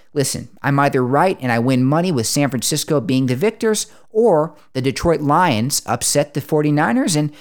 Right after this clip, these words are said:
uh, I'm just happy about that because it's incredible, it's beautiful and emotional.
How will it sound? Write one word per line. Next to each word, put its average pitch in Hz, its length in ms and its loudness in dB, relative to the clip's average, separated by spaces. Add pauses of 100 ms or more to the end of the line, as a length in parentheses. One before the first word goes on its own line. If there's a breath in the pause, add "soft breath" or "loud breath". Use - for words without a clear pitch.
(260 loud breath)
uh, 156 180 -2
I'm 165 120 0
just 180 180 -4
happy 165 400 0
about 143 340 0
that 87 220 -6
because 117 260 -4
it's 113 160 -6
incredible, 160 640 0
it's - 140 -6
beautiful 165 500 -2
and 123 100 0
emotional. 180 720 0